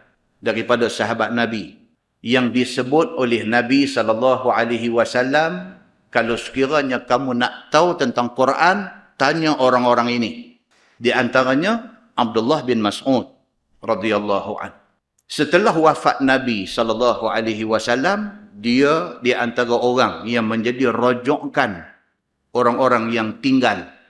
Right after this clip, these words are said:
apabila hal itu menyangkut tentang Quran.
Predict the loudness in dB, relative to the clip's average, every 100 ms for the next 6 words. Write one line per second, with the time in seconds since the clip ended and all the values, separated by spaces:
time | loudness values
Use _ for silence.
0 | _ _ _ -8 -2 -2 0 2 4 4
1 | 2 -8 -20 -16 -2 0 0 -2 -6 -2
2 | 0 2 2 2 2 2 2 0 -4 0
3 | -2 -2 -10 _ _ _ _ -4 -4 -6